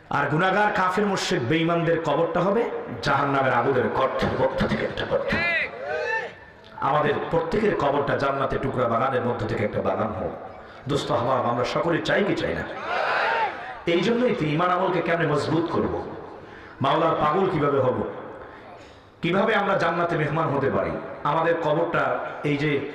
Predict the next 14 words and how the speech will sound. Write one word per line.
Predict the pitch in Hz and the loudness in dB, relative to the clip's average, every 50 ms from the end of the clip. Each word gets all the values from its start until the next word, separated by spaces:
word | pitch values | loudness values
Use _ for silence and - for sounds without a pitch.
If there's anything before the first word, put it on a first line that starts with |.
| - - | -8 -4
চল্লিশ | - 170 170 175 185 220 214 - 202 | 0 0 2 2 2 2 0 2 2
হাজার | 165 - - - | 2 2 2 2
বছর | 147 147 - - 147 143 | 0 0 0 -2 -2 -2
পর্যন্ত, | - 139 110 104 131 143 139 117 - 123 117 92 - - - - - - - - - - - - | 0 -2 -2 0 0 0 0 0 0 -2 -2 -2 -4 -8 -12 -12 -14 -16 -16 -16 -16 -14 -4 0
কেয়ামতের | 160 160 156 156 156 151 151 156 | 2 2 4 4 2 2 2 2
আগে, | 143 135 135 160 214 247 247 202 - - 135 | 2 2 2 2 2 2 2 0 -2 -2 -2
মরার | 127 123 135 143 156 160 156 151 143 | 0 2 2 2 4 2 2 2 2
পরে | 143 131 127 - - - - - - - - - - | 2 2 0 0 -2 -4 -6 -8 -10 -10 -12 -6 -2
প্রায় | 160 165 175 180 180 | 2 2 2 2 2
চল্লিশ | 170 170 175 185 190 208 196 - | 2 2 2 2 2 0 0 0
হাজার | 170 175 180 175 | 0 2 2 2
বছর | 156 170 165 - 170 - 156 | 2 2 2 2 0 0 0
পর্যন্ত | 160 151 156 147 147 | 0 0 0 0 0
বাবাজি | 147 139 143 147 139 - - | 2 2 2 2 2 2 0